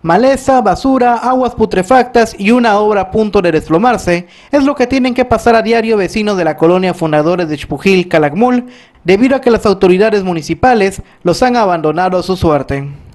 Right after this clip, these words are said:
Los pobladores piden que la Dirección de Protección Civil mande a limpiar dicho canal, ya que representa un grave peligro para los vecinos que habitan en esa zona, pues además de ser un foco de infección,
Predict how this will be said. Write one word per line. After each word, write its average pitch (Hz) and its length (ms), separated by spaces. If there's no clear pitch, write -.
Los 160 140
pobladores 175 520
piden 220 300
que 208 80
la 185 100
Dirección 175 380
de 202 80
Protección 190 480
Civil 220 380
mande 208 240
a - 20
limpiar 190 340
dicho 190 240
canal, 247 440
ya 294 100
que 302 120
representa 247 500
un 240 40
grave 240 280
peligro 220 480
para 190 120
los 160 140
vecinos 196 460
que 175 80
habitan 170 340
en 156 140
esa 156 240
zona, 175 460
pues 170 200
además 175 320
de 208 100
ser 214 160
un 208 100
foco 208 300
de 175 80
infección, 254 560